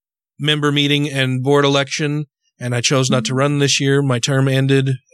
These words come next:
Speaker 1: uh, which is a good thing because I just don't have the time to devote to it. Uh, I'm still helping them quite a bit. We've got the Pride Festival tomorrow. So once we finish recording tonight, I've got to print up a bunch of membership forms and go through a bunch of our inventory.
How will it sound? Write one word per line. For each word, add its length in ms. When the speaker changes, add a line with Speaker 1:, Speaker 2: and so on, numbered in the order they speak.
Speaker 1:
uh, 220
which 200
is 120
a 40
good 160
thing 200
because 220
I 80
just 180
don't 180
have 220
the 80
time 280
to 120
devote 400
to 200
it. 160
Uh, 120
I'm 160
still 380
helping 380
them 480
quite 200
a 60
bit. 260
We've 140
got 180
the 60
Pride 280
Festival 560
tomorrow. 560
So 240
once 280
we 140
finish 280
recording 400
tonight, 280
I've 100
got 140
to 100
print 220
up 80
a 80
bunch 340
of 320
membership 480
forms 680
and 280
go 140
through 220
a 40
bunch 200
of 80
our 120
inventory. 800